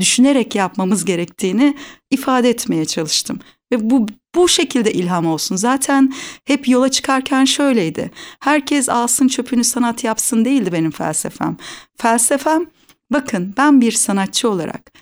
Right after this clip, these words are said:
sizin kullandığınız, attığınız, vazgeçtiğiniz her nesneyi sanat eserine çevirebiliyorsam ve size sunabiliyorsam, siz bir doktor olarak, bir öğretmen olarak ya da bir ev hanımı olarak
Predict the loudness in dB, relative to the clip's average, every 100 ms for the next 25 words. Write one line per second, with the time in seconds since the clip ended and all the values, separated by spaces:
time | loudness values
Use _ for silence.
0 | _ -4 0 2 2 2 0 0 0 -2
1 | -2 -4 -6 -4 -6 -6 -6 -4 -4 -6
2 | -2 0 0 -2 -4 -4 -6 -6 -6 -10
3 | -18 -14 -4 2 6 6 4 2 0 0
4 | 0 0 -2 -10 -6 0 2 2 0 -2
5 | -2 -2 -2 -2 -4 -2 -2 -2 -2 -2
6 | -2 -2 -6 -8 _ _ _ 0 2 2
7 | 2 2 2 2 0 0 0 0 0 -2
8 | -8 -16 -16 -4 0 2 2 2 0 -2
9 | -2 -2 0 -4 -6 -12 _ 0 2 2
10 | 0 0 -2 -2 -2 -4 -8 -10 -18 -14
11 | -2 2 2 2 2 2 0 0 0 0
12 | 0 -4 -6 -10